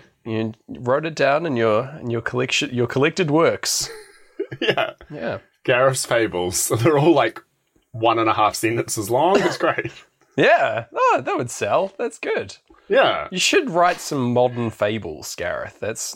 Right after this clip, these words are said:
Speaker 1: that's what I want for
Speaker 2: Thank
Speaker 1: you
Speaker 2: you.
Speaker 1: in twenty twenty-two.
Speaker 2: <laughs> And then my children have to figure out if they sync with Dark Side of the Moon,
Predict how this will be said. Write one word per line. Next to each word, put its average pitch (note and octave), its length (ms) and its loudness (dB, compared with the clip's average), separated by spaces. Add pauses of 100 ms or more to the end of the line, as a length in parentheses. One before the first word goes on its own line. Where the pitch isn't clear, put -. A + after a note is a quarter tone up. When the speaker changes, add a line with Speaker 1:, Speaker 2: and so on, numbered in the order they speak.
Speaker 1:
that's C3+ 220 -10
what G#2+ 100 -4
I F#2 60 0
want F2+ 240 -6
for - 80 -12
Speaker 2:
Thank F4 160 6
Speaker 1:
you - 60 -2
Speaker 2:
you. F#2+ 120 2
Speaker 1:
in G2+ 180 -2
twenty G2 320 -2
twenty-two. A#2+ 600 0
Speaker 2:
<laughs> - 20 -12
And D3 160 2
then D3+ 180 6
my D3 140 4
children C3 500 2
have A#2 160 0
to A2+ 80 -6
figure A2 240 2
out G#2 120 2
if F#2+ 80 -6
they G#2 100 2
sync G#2 340 -4
with G2 120 -6
Dark F#2 240 0
Side F#2+ 200 0
of F#2 60 -2
the E2+ 80 -6
Moon, E2 320 -4